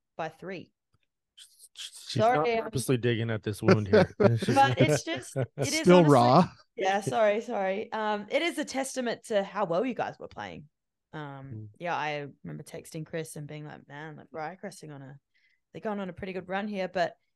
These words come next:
Speaker 1: yeah, you guys played some very good basketball in playoffs.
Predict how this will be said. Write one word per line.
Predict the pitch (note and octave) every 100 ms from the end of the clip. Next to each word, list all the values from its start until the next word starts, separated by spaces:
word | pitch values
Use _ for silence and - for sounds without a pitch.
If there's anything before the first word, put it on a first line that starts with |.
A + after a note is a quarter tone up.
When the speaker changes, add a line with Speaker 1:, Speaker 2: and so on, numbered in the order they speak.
| _ _ -
Speaker 1:
yeah, | G#3+
you | G3
guys | G3 A3 -
played | A3 G3+
some | F#3 F3 _ _ _ -
very | G3 G3
good | F#3+ F3
basketball | E3 D#3 - _ D3+ C#3 D3 F#3+ _ -
in | E3
playoffs. | D#3 D#3+ C#3+ C#3+ - -